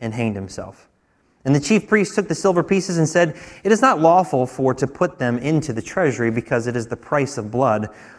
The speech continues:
And they took counsel and bought with them the potter's field to bury strangers in.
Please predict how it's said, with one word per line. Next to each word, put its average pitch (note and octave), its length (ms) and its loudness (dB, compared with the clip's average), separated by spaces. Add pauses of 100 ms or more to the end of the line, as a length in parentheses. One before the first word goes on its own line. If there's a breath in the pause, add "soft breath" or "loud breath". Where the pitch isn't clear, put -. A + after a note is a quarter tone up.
(200 loud breath)
And B2+ 120 0
they B2+ 80 2
took G3+ 240 0
counsel C#3 600 -2 (520)
and B2+ 200 0
bought E3 440 2
with F3 300 2
them A2 420 -2
the B2 80 -4
potter's D#3 480 -4
field G#2+ 420 -4 (400 soft breath)
to B2 100 -6
bury A#2 220 2
strangers A#2 540 -2
in. F#2+ 240 -10